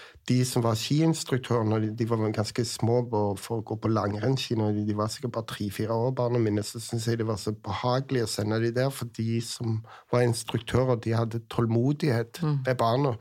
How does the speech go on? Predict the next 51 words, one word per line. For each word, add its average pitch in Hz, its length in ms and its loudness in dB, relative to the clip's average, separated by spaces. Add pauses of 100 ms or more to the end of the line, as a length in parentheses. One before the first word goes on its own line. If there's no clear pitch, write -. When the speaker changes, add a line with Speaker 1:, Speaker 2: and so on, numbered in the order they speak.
(140)
Speaker 2:
Mm. 170 200 2 (120)
Speaker 1:
Men 120 220 4
hvis 117 180 -2 (140)
jeg 127 220 2
hadde 139 200 2
prøvd 113 300 0
å - 20 2
lære 104 240 2
barna 107 240 0
mine 117 240 0
å 110 60 -6
gå 110 100 -4
på - 80 -14
ski, 120 300 -4
så 113 260 -4
hadde 107 260 0 (600)
de 117 100 4
bare 110 220 2
blitt 113 220 -2
sure 107 420 0
på 113 160 0
at 110 100 -2
jeg 107 220 2
ikke 101 420 -4
var 104 140 0
tålmodig 110 560 2
nok, 117 240 -2 (260)
og - 140 -2
så 196 100 2
Speaker 2:
Mm. 208 40 2 (100)
Speaker 1:
videre. 113 200 -2
Speaker 2:
Mm. 101 360 2
Speaker 1:
Det 90 100 2
er 127 40 6
jo 127 60 4
kanskje 127 340 2
en 127 60 4
del 123 140 4
foreldre 113 400 0
som 117 140 -2
kjenner 117 260 2
seg 117 160 -4
igjen 117 220 4
i 123 40 0
det, 117 180 4
det 117 80 2
vet 117 180 0
jeg 139 100 2
ikke, 120 220 -2
men 117 320 4
Speaker 2:
Mm. - 40 -12